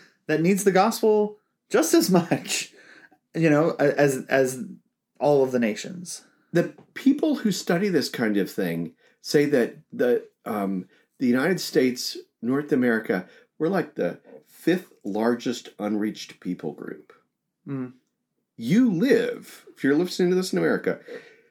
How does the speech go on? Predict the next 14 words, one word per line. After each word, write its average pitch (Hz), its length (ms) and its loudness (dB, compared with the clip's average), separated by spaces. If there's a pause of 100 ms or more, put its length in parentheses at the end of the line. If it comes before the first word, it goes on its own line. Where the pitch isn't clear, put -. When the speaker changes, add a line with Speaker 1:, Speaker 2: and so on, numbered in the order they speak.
(560)
Speaker 2:
you 170 280 0
live 123 840 0 (760)
at 123 200 -4
the 113 220 -2
ends 151 220 0
of 151 80 -2
the 170 180 -2
earth 95 320 -4 (160)
among 120 420 0
people 92 500 -6
who 107 120 -4
need 95 200 -4
the - 80 -6
gospel. - 640 -12